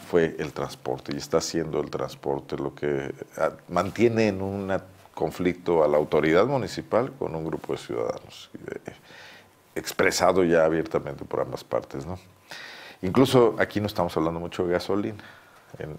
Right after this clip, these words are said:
en el caso específico de León en este momento. Bueno, ¿qué, qué, qué les dice esto? Son ustedes expertos en analizar las cosas.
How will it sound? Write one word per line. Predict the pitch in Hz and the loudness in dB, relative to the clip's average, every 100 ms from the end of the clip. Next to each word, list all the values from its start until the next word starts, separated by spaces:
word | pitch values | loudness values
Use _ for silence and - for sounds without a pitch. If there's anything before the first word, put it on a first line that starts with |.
| - | -12
en | 73 | -10
el | 73 | -2
caso | 78 - | -2 -2
específico | - 73 76 78 76 | -6 -10 -8 -8 -2
de | 78 | 0
León | 78 78 | 0 0
en | 80 | -4
este | - 82 | -4 -2
momento. | 87 95 92 - - - - - - - - - | 0 -2 -4 -12 -20 -20 -18 -16 -16 -18 -16 6
Bueno, | 131 117 113 - | 6 6 -2 -2
¿qué, | - 104 - | 4 4 4
qué, | - 113 | 2 4
qué | 120 | 6
les | 120 95 | 4 4
dice | 101 - | 2 6
esto? | 107 104 123 127 123 | 4 6 4 4 2
Son | - 98 | -2 -2
ustedes | 95 101 92 | 0 0 0
expertos | 82 - - 92 85 87 - | -2 -8 2 4 4 -2 -4
en | 82 76 | -4 -4
analizar | 71 71 73 82 | -4 -4 0 -2
las | 85 - | -2 2
cosas. | 95 98 - 117 - | 2 4 0 -2 -4